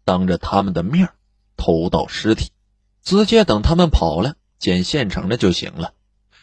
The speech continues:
只是这样一来呢，付出的费用可就不止两百块钱那么简单了。事情虽然彻头彻尾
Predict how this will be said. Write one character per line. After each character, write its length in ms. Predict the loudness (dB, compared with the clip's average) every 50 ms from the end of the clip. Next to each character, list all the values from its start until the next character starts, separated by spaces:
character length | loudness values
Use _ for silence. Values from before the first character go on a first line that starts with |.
| _ _ _ _ 0
只 120 | 0 2
是 120 | 2 2 2
这 180 | 2 4 4
样 180 | 4 4 2 2
一 120 | 0 0
来 200 | 0 0 -2 -4
呢， 200 | -6 -8 -8 -10 _ _ _ _ _ _
付 300 | -18 -10 -4 0 0 0
出 140 | 0 0 0
的 120 | 0 0 0
费 280 | 0 0 0 0 0
用 220 | -2 -6 -10 -14 _ _ _ _ -10
可 180 | -4 -2 0
就 140 | 0 0 0
不 300 | 2 2 2 4 4 2
止 180 | 0 -2 -6 -6
两 360 | -4 -4 -2 -2 0 0 0
百 140 | 0 -2 -4
块 180 | -2 0 0
钱 280 | 0 0 -4 -4 -6 -8 _ _ _ _ _ _ -2
那 80 | 0 2
么 140 | 2 2
简 240 | 2 0 -4 -6 -4 -4
单 240 | -2 0 0 0
了。 120 | -2 -4 _ _ _ _ _ _ _ _ _ _ _ _ _ _ _ _ _ _ _ _ -10
事 280 | -2 2 4 4 4
情 200 | 4 2 0 -2
虽 140 | 0 2 4
然 160 | 4 4 2
彻 260 | 0 0 0 2 2 2
头 160 | 2 0 0
彻 220 | 0 2 0 0
尾 340 | 0 0 -4 -6 -8 -10 -12